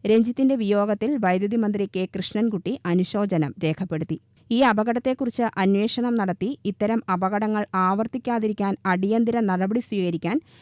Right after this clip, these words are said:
ബന്ധപ്പെട്ട ഉദ്യോഗസ്ഥർക്ക് കർശന നിർദ്ദേശം നൽകിയിട്ടുള്ളതായി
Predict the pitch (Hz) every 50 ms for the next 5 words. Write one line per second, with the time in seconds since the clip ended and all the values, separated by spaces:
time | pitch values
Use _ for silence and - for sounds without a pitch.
0 | - _ - 196 208 220 220 233 233 247 233 - 247 - - 202 185 180 214 214
1 | 214 220 214 - 220 202 196 - 208 262 - - 196 190 - - - 240 240 247
2 | 240 226 196 190 190 190 208 233 - - 262 262 233 202 190 190 190 196 214 214
3 | 220 202 190 180 175 170 170 214